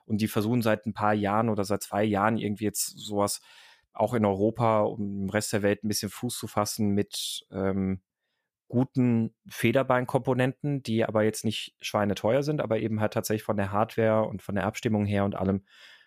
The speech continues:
ähm, dann auch schon ordentlich funktionieren sollen. Ja, und da hab ich mir so ein, so ein, äh, so ein Ding geholt für, für meine Deauville. Ähm,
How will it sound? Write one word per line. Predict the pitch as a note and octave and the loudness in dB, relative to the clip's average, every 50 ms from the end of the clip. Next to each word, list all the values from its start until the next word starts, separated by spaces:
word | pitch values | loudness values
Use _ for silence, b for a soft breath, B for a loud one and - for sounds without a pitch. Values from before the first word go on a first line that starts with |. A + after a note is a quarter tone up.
| B B B _ | B B B _
ähm, | G#2 G2 G2 G2 G2 G2 G2 G2 G2 - _ | 0 2 2 4 2 2 2 0 -2 -6 _
dann | _ G2+ G2 G2 | _ 0 2 2
auch | F#2+ - | 2 2
schon | - G#2+ G2+ | 0 0 2
ordentlich | E2 G2 G#2 A2+ A2+ G2+ - | 2 0 2 2 0 -2 -2
funktionieren | - G#2+ F#2+ - - F#2+ F#2+ G2+ A#2+ C#3 | -4 -6 -6 -4 0 0 2 2 2 2
sollen. | C#3 D#3 E3 G3 A#3 - _ _ _ _ _ _ _ _ _ | 2 0 0 0 -2 -4 _ _ _ _ _ _ _ _ _
Ja, | E3 C3+ | -4 -4
und | G2 F2+ | -2 -2
da | F2+ | -2
hab | F#2 G2 A#2+ | -2 0 -2
ich | A#2+ - | -2 0
mir | C3 B2+ A2+ | 0 0 2
so | A2 G#2+ | 2 2
ein, | G#2 G#2 G2+ | 2 4 2
so | F#2 G2 F#2+ | 2 2 0
ein, | F#2+ F#2+ F#2+ F#2+ F#2+ F#2 | 0 0 0 0 -2 -2
äh, | - F2+ F2+ F#2 F2+ F2+ - _ _ _ _ _ _ _ _ _ _ _ _ _ _ _ _ _ | -2 0 0 0 0 -2 -6 _ _ _ _ _ _ _ _ _ _ _ _ _ _ _ _ _
so | _ - A2 G#2+ | _ -2 0 0
ein | G#2 | 2
Ding | G2+ A2 A2+ G#2+ | 4 2 4 4
geholt | G#2+ G2+ G2 G2 F#2+ F#2+ A#2 F3+ - | 2 2 2 2 2 4 4 2 0
für, | - - - - - C#3 C3+ C#3 C3+ | -4 -10 -10 -2 0 0 0 0 -2
für | - - C#3 C3+ C3+ | -2 -2 -2 -2 0
meine | C3+ C#3 C3+ C#3+ C#3 | 0 0 0 0 0
Deauville. | C3+ C3 A#2+ A#2+ B2 C#3 E3 G3 G#3 F#3+ - - - | -2 -2 0 2 2 2 2 0 -2 -6 -10 -10 -4
Ähm, | A#2+ A#2+ A#2+ B2 B2 B2 B2 B2 B2+ | -2 0 0 0 0 -2 -4 -6 -8